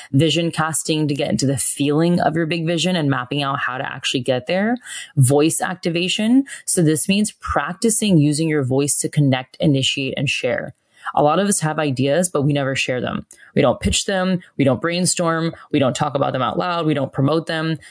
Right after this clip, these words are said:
So there's gonna be a whole entire session dated, dedicated to voice activation. Writing and spell casting intentionally. We're gonna be discussing language and how this holds such a high frequency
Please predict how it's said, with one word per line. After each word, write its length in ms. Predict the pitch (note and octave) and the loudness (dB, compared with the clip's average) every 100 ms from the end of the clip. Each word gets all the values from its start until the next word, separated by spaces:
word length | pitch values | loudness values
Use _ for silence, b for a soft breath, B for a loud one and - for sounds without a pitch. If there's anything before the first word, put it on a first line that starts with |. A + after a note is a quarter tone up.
| B | B
So 140 | E3 | 0
there's 160 | D3+ C#3 | 0 0
gonna 140 | D#3 | 0
be 100 | E3 | 0
a 80 | E3 | -2
whole 640 | - - D#3 D#3+ E3 E3+ | -4 0 2 2 2 2
entire 460 | C#3+ C#3+ C#3 C#3 C#3 | 2 0 -2 -2 -2
session 380 | C#3 - C3+ | -2 -2 0
dated, 360 | B2+ C3 C3+ - D3+ - | 0 0 -4 -6 -12 -2
dedicated 580 | F#3 A3 E3+ C#3+ C#3 C3+ | 0 0 -2 -2 -2 -2
to 80 | |
voice 280 | B2+ C3+ C3 | 0 0 0
activation. 760 | C3 A#2 - - - - - - _ _ _ _ B B D3+ | -2 -4 -4 -2 -2 -4 -4 -8 _ _ _ _ B B 0
Writing 380 | D3 C#3+ D#3+ D#3+ | 2 2 0 -2
and 100 | C#3+ | -2
spell 360 | - - C3+ D3+ | -4 -2 -4 -2
casting 440 | D3 D3+ - D3 | -2 -4 -2 0
intentionally. 920 | - B2 - C3 - E3 E3+ F#3 G3+ - B B | 0 0 -2 -4 -2 0 0 2 0 -2 B B
We're 160 | D3 C3+ | 0 2
gonna 160 | C#3 | 0
be 100 | C3+ | 0
discussing 540 | C3+ C3 C#3 C3 C3 B2 | 0 0 -2 -2 0 2
language 500 | C#3+ D3+ D3+ D3+ D3+ | 2 2 0 0 0
and 100 | C#3+ | -2
how 240 | - C3+ | -2 -2
this 200 | C3 - | -2 -2
holds 260 | C3+ C3+ - | 0 -2 -2
such 160 | C3 | -2
a 60 | C#3 | -2
high 260 | B2+ C3 | -2 -6
frequency 800 | B2+ C3+ A#2 D#3+ D3+ G3 F#3+ G3+ | -4 -4 -2 0 0 0 0 -2